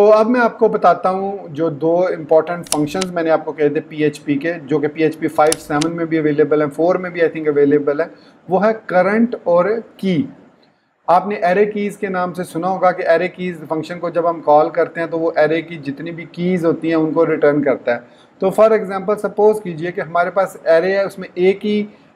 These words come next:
की है और एक ही उसकी value है, तो हमने उसकी की को भी get करना है और उसकी value को भी get करना है। तो हमें loop लगाना पड़ेगा, उस एक value को get करने के लिए for each loop लगाना पड़ेगा। For example ये जो message है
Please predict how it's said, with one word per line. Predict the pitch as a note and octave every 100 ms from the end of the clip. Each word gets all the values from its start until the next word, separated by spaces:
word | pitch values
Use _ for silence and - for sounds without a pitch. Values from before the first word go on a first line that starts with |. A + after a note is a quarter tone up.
| _
की | F#3+ G3
है | G3+
और | G3+
एक | F#3+ G3 G3
ही | G3+
उसकी | - F#3
value | C3+ C#3 C#3 C#3+ C#3
है, |
तो | C3
हमने | E3+ G3+
उसकी | G3+ G#3+
की | - G3+ G3
को | G#3
भी | G3+
get | F#3 F3+
करना | - F3+ F3+
है | F#3
और |
उसकी | D#3 -
value | D3+ D3 D3+ F3 F#3
को | F3
भी | F3
get | D3 D#3 D3
करना | - C#3+ D3
है। | F3 - _ _ _ _
तो | G#3+
हमें | G3+ A3
loop | F#3 E3 F#3+ A3 G#3
लगाना | F3+ E3 D#3+
पड़ेगा, | C#3+ C#3+ C#3+ F3
उस | - F3+ -
एक | F#3 G3+ F3
value | D#3+ D3+ D3
को | D3
get | C#3+ D3
करने | - C#3 C#3+
के | C#3+
लिए | E3 F3 - D3+
for | D#3 D#3
each | D#3+ D#3
loop | E3+ G3
लगाना | D#3 C3+ B2 B2
पड़ेगा। | C#3+ C#3 C3 B2+ _ _ _ _ _ F#3
For | G3
example | F#3+ G3+ G3 G3+ G3
ये | G3
जो | G3
message | E3 D3 D3 G#3 F3
है | D#3+